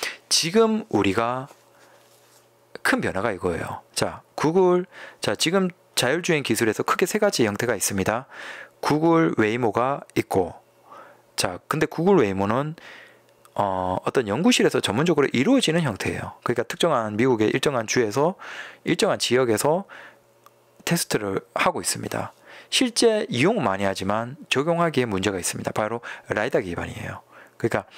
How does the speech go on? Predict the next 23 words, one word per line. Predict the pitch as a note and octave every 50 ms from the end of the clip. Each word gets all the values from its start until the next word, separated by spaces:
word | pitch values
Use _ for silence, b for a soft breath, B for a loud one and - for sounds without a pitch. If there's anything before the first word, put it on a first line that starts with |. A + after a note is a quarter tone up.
| B B B B B B B B B B B B B B B _ _ _ _ _ _ _ _ _ -
이 | D3 E3 D#3+ B2+
라이다 | G2+ F#2+ B2 E3+ G3+ F#3+
기반으로 | F3+ E3 D#3 C#3+ C#3 C3 A#2+ B2+ B2 A#2+ A#2+
하기 | A#2 - - - - B2 G#2
위해서는 | G2 F#2+ G#2+ A2 A2+ G#2+
결국은 | - A2 G#2+ A#2 A#2+ A2 G#2+ G#2 G#2
기존의 | G2 - A2 A#2 C3+ C3 A2+
자동차 | - G2 G2+ A#2+ B2 - A#2+
회사들이 | A#2 G#2 A#2 A2+ G#2 G2 G#2 A2+ B2+ C3+ C#3+ C#3
차량을 | - - - D#3+ C#3+ B2 A2+ A2
생산하는 | - E3+ D#3+ D#3+ C3+ B2+ B2+ C3 B2+
데서 | A#2+ A2 - - C#3+ D#3+ B B B B
굉장히 | - - G3 A#3+ B3+ A#3
많은 | E3 A2 G2+ G#2 A2+ A#2+ B2 C3+ - - -
한계를 | - - D#3 D#3 D3 C#3+ B2
넘어서야 | F#2+ G2 G#2+ A2 G2+ - G2+ F2+ F2
됩니다. | F2 F2 - F#2 - - - - B B B B B B -
범퍼의 | - B2+ C3+ - C3+ A#2+
디자인이나 | - G#2 F#2+ - G#2+ A2 A2+ A2+ G#2+ A2 A2+ A2
범퍼 | - A2+ A2+ - B2+ A#2 A2 - -
안에 | - A#2+ A#2+ A2+ G#2+
들어가는 | G2+ G#2 G#2 G#2 G#2+ G#2+ G#2
부품들, | - A2+ - - A2+ G#2 G#2+ G#2+ G#2 G#2